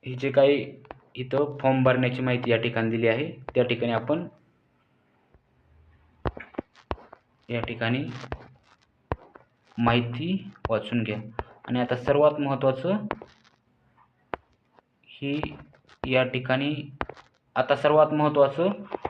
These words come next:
ज्या गावात या ठिकाणी आपण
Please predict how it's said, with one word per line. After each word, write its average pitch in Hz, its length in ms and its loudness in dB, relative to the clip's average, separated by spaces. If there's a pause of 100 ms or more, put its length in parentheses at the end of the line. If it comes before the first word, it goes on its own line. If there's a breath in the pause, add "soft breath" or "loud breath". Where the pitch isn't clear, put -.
(1080)
ज्या 170 360 6
गावात 143 520 6
या 139 220 8
ठिकाणी 139 400 2 (840)
आपण 143 360 4